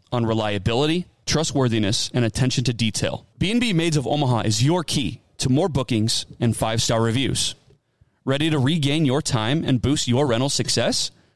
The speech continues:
Visit B and B maids of omaha dot com today to learn more and get started.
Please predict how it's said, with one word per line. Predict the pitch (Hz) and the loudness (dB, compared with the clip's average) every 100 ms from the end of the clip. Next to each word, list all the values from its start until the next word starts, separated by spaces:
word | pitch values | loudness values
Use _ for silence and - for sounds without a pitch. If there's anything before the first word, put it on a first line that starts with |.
| _ | _
Visit | 120 185 160 110 - - _ _ - | -2 0 0 -2 -6 -12 _ _ -6
B | 117 185 220 | -2 -2 -2
and | 165 214 156 | 0 2 2
B | 139 175 | 2 4
maids | 135 98 110 - | 4 2 0 -2
of | - 143 | -2 0
omaha | 147 131 110 104 | 0 2 0 -2
dot | 92 104 - | -2 -4 -2
com | 202 151 147 | -2 0 0
today | - 147 170 107 131 - _ _ - | -2 0 0 0 -4 -12 _ _ -4
to | 123 | 0
learn | 143 208 | 2 2
more | 123 127 - | 2 0 -2
and | - 120 | 0 0
get | 123 - | 0 -2
started. | - 90 78 | -2 -2 -2